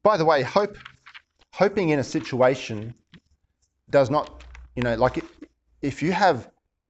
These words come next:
I just wanna say up front, if, if anyone here has, like, a situation in their life where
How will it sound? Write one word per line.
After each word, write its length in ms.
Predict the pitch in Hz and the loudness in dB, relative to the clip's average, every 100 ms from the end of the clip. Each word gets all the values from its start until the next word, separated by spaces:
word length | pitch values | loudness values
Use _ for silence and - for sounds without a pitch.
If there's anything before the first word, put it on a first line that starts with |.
| _ _ _ - | _ _ _ -4
I 60 | |
just 100 | 127 | -2
wanna 140 | 147 120 | -2 0
say 200 | 123 113 | 0 0
up 220 | - 120 | -2 -4
front, 240 | 127 113 131 | -2 -2 -4
if, 140 | - 143 | -6 -6
if 260 | - - - | -6 -8 0
anyone 300 | 151 185 160 | 2 4 0
here 280 | 113 147 123 | 0 2 2
has, 440 | - 123 104 - _ - _ _ _ _ 123 | 2 0 0 -4 _ -20 _ _ _ _ -4
like, 300 | 113 110 - _ _ _ _ _ _ - | -2 -2 -6 _ _ _ _ _ _ -16
a 60 | |
situation 520 | - 165 160 127 127 127 | -4 -4 2 2 2 -2
in 60 | |
their 100 | 107 | -2
life 380 | 101 113 104 - | 2 2 2 0
where 320 | 107 98 98 | -2 0 -2